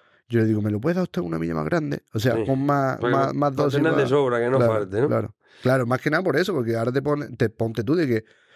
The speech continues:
Speaker 1: la última vez fue en Portugal, pero anterior a eso fue en, en, en Alemania,
Speaker 2: Uf,
Speaker 1: entonces
Speaker 2: te pilla lejos también, ¿eh?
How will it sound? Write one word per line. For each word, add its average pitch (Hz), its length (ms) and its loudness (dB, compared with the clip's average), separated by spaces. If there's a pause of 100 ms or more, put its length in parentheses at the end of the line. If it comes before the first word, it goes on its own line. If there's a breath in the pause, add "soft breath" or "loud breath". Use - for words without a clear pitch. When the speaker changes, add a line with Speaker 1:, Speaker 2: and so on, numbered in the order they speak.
(180 soft breath)
Speaker 1:
la 107 100 0
última 120 320 2
vez 147 160 0 (240)
fue 160 160 0
en 156 60 -6
Portugal, 147 500 0
pero 117 420 0
anterior 104 460 -2
a 127 80 2
eso 131 240 2
fue 117 600 2
en, 98 260 -4
en, 92 920 -4 (580)
en 104 140 0
Alemania, 113 440 -2
Speaker 2:
Uf, 107 80 -2
Speaker 1:
entonces 104 340 0
Speaker 2:
te - 100 -8
pilla 101 240 -6
lejos 95 280 -4
también, 87 340 -4
¿eh? 120 140 -4